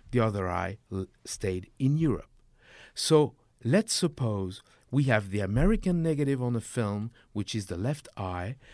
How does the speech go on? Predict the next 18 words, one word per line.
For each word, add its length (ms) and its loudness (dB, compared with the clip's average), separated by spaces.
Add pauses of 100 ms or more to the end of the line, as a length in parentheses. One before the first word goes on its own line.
(240)
and 240 0
the 80 -4
French 460 0
or 120 0
European 560 0
negative 480 -6 (640)
on 200 -2
the 160 -6 (100)
right 400 -2
eye, 400 -12 (800)
and 220 -4
we 80 -6
show 300 0
that 260 -2 (420)
with 160 -4
the 100 -6
right 380 -4
system. 520 -6